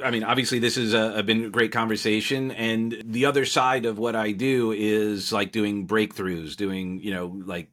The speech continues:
creating ways for people to connect even more deeply through experience. So I love, you know, my biggest passion when it comes to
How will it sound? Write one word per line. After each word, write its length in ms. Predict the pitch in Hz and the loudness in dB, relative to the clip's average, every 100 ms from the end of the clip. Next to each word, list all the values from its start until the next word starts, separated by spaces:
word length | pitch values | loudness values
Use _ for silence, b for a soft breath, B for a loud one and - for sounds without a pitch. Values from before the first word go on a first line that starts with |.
| - | -10
creating 840 | - 107 110 113 110 107 101 98 B B B | -4 2 2 2 2 0 -2 -6 B B B
ways 420 | 110 113 120 110 107 | -2 2 4 2 0
for 100 | 113 | -2
people 280 | 117 107 | 0 0
to 100 | 101 | -2
connect 480 | - 113 110 104 - | -4 0 0 0 -2
even 180 | 110 101 | -4 -2
more 220 | 104 98 | -2 -4
deeply 560 | 90 104 98 113 110 107 | -4 -6 -2 0 0 0
through 400 | - 113 117 104 | -4 0 2 2
experience. 960 | - - - 104 92 82 73 - - - | -2 -8 -4 -4 -4 -8 -12 -12 -12 -10
So 540 | - 110 107 104 104 b b b b - | -2 0 0 0 -2 b b b b -2
I 140 | 117 | 0
love, 500 | 120 120 117 117 113 | 2 2 2 0 -4
you 80 | 120 | -4
know, 80 | 107 | -2
my 140 | 104 | -2
biggest 340 | 95 113 110 - | -2 -2 -2 -2
passion 720 | 107 107 - 117 113 110 110 | -2 0 -2 -2 0 0 0
when 140 | 107 | -2
it 100 | 98 | -4
comes 320 | 117 104 101 | -4 -4 -4
to 640 | - 110 107 104 104 104 104 | -4 -2 0 0 -2 -4 -8